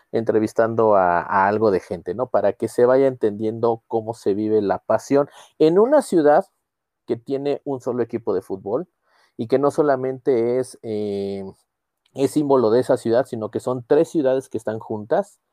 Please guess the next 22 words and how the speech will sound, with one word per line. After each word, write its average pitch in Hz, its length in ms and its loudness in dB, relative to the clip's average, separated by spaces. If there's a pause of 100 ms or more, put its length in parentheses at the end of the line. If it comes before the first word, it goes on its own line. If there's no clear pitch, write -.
(440)
Eh, 101 360 -2
como 113 240 -2
dice 127 200 -4
su 117 140 -10
canción, 127 540 -4
tres 131 180 0
ciudades, 120 540 0
dos 120 180 0
estados, 120 460 -2
porque - 260 -8
son 117 220 -8
Coahuila 117 460 0
y 127 60 2
Durango, 143 460 0 (300)
y 135 80 -6
que 143 100 2
bueno, 139 320 2
eso 175 340 4
hace 160 220 2
también 151 480 -4
que - 160 -2
poblaciones, 135 1040 -4